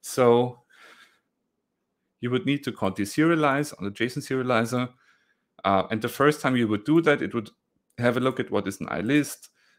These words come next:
uh, what properties does person have. And in our case, we have three properties that we want to read. I've prepared a file in here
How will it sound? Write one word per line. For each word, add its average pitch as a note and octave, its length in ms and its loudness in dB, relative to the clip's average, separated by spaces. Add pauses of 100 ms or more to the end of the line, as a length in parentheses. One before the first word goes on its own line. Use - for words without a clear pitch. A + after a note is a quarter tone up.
(120)
uh, F#2 160 -2
what G#2+ 260 0
properties A#2 440 -2
does A2+ 100 -12
person D3 460 -2
have. A2+ 320 -2
And G#2+ 100 -4
in G#2 140 -4
our B2 160 0
case, A#2 420 -2 (960)
we A#2 120 2
have G2+ 220 -2 (160)
three - 240 -6
properties D3 720 -2 (1300)
that G#2+ 140 -4
we A2+ 60 -2
want G2+ 220 -2
to G#2 80 -6
read. E3 280 -4 (300)
I've - 140 -14
prepared F#2+ 340 -6
a F#2 60 -6
file C3 400 -2
in C#3 140 -2
here D3 400 0